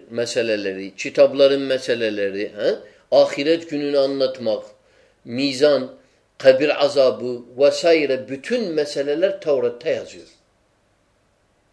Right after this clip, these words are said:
Aynen Kur'an'da yazdığı gibi. Sadece Tevrat'ta Hazreti Musa'nın bizimle farkımız nedir? Şeriat farkıdır. Halal haram meselelerinde, bazı meselelerde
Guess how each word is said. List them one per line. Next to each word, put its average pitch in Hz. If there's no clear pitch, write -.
Aynen 127
Kur'an'da 113
yazdığı 92
gibi. -
Sadece 180
Tevrat'ta 151
Hazreti 120
Musa'nın 131
bizimle 147
farkımız 160
nedir? 202
Şeriat 110
farkıdır. -
Halal 147
haram 139
meselelerinde, 104
bazı 135
meselelerde 127